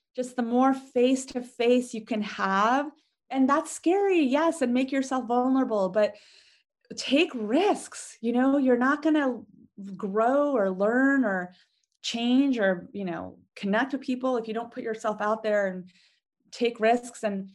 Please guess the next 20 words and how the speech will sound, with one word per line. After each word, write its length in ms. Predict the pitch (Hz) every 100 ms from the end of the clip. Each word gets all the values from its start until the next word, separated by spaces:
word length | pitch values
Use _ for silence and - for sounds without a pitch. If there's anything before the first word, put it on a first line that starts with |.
| _ _
yeah, 340 | 208 294 269
you'll 240 | 175 190 240
get 180 | 269 214
rejected. 680 | 175 165 175 - 233 269
That 140 | 233 247
happens 360 | 254 262 254
to 100 | 254
everyone, 300 | 240 269 254
but 180 | 214 202
being 280 | 220 247 277
rejected 640 | 254 190 196 202 269 294
is 160 | 247 214
not 240 | 202 254
the 140 | 269 269
end 120 | 247
of 60 | 226
the 80 |
world. 540 | 208 185 196 254 320 302
And 160 | 220 220
it's 260 | 214 -